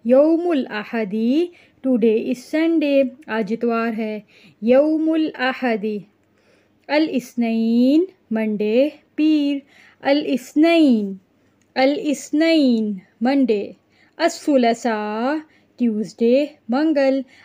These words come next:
الثلاثاء، الثلاثاء، Tuesday. الأربعاء،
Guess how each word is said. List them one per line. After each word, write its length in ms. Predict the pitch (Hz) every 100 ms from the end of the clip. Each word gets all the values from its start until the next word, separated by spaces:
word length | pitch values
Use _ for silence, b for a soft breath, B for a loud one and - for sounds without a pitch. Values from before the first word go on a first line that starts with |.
| b
الثلاثاء، 1040 | 302 - - 311 294 285 - 381 311 208 196 _ _ _ 247
الثلاثاء، 1080 | 269 - 294 285 277 277 381 339 240 208 -
Tuesday. 520 | 294 302 226 233 - - _ _ b b b -
الأربعاء، 920 | 320 339 269 240 208 214 214 214 214